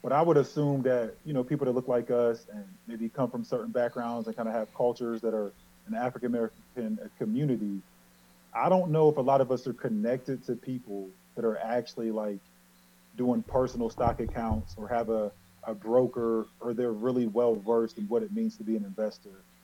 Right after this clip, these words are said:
Um, unfortunately, I didn't have that access, when I was growing up. And like I said, I just personally got involved,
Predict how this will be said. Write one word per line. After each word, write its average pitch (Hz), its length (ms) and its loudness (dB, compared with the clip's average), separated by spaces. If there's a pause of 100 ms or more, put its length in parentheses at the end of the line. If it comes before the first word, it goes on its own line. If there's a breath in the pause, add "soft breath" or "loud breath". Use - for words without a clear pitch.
(340)
Um, 113 220 -4
unfortunately, 123 580 0
I 117 100 2
didn't 123 180 2
have 113 200 -2
that 104 160 -4
access, 110 580 -6 (140)
when 104 100 -10
I 104 80 -6
was 95 140 -12
growing 101 320 -8
up. 98 160 -12 (320)
And 104 60 -10
like 117 140 -6
I 107 60 -6
said, 127 240 0
I 113 80 0
just 120 220 -6
personally 120 460 -2
got 104 200 -4
involved, 101 540 -4